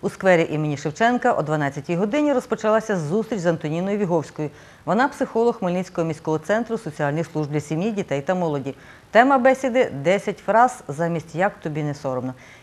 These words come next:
Із Антоніною Віговською сьогодні спілкуватиметься Тетяна Ворожцова. Від неї чекаємо подробиць у наступних випусках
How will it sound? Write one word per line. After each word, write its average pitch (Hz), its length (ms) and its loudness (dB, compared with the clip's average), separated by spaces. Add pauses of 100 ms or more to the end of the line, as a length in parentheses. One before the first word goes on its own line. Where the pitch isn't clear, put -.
Із 220 140 4
Антоніною 147 540 2
Віговською 208 440 0
сьогодні 165 340 -2
спілкуватиметься 143 760 -4
Тетяна 127 360 -6
Ворожцова. 233 560 2
Від 175 220 -2
неї 190 180 -2
чекаємо 196 480 -2
подробиць 202 500 -2
у 151 80 -6
наступних 151 580 -6
випусках 147 440 -6